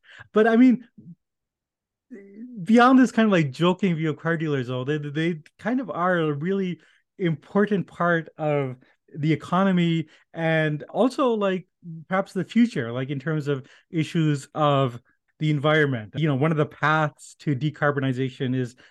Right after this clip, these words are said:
through electrical vehicles. And there's a real question as to where car dealers fit into that vision. So I, I was thought about a lot of this because I read this excellent piece by Alex Salmon, frequent guest on this program, who in Slate,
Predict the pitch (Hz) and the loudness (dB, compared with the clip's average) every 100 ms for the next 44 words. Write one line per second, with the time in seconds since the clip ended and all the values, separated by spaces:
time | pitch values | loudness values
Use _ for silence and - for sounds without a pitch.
0 | _ - 147 139 135 135 147 127 123 180 | _ -2 2 2 0 -4 -4 -4 -2 -4
1 | 180 151 147 - - _ 165 160 156 156 | 0 0 0 -4 -20 _ -6 -2 -2 -2
2 | 151 - - 180 180 196 196 190 175 185 | -4 -10 -4 -2 2 0 0 -2 -2 -6
3 | 143 151 151 147 - 156 147 147 139 - | -6 -4 -4 -4 -2 -2 0 -2 -4 -6
4 | 156 147 143 151 131 120 110 120 139 131 | -8 -6 -6 -6 -6 -8 -8 -6 -4 -4
5 | 113 110 _ _ _ - 220 - 233 220 | -6 -10 _ _ _ 0 0 2 2 2
6 | 233 220 - _ - 285 339 269 233 208 | 2 0 -6 _ -4 -2 0 -2 -2 -2
7 | 196 185 175 170 - 156 175 170 185 170 | -2 -2 -4 -8 -12 -8 -4 -2 -2 -6
8 | 185 - 170 185 233 180 - 151 - 139 | -12 -8 -8 -2 2 2 0 -4 -4 -4
9 | 131 131 143 151 151 - 147 139 131 139 | -2 -2 2 2 2 0 -2 0 0 -2
10 | - 196 190 151 147 135 151 127 120 139 | -2 -2 0 0 0 0 -2 -4 -4 -8
11 | 127 123 120 131 - 123 156 165 151 147 | -6 -4 -6 -8 -10 -6 -4 -2 -2 -2
12 | 147 - - - 208 165 - | -2 -6 -16 -2 2 2 -2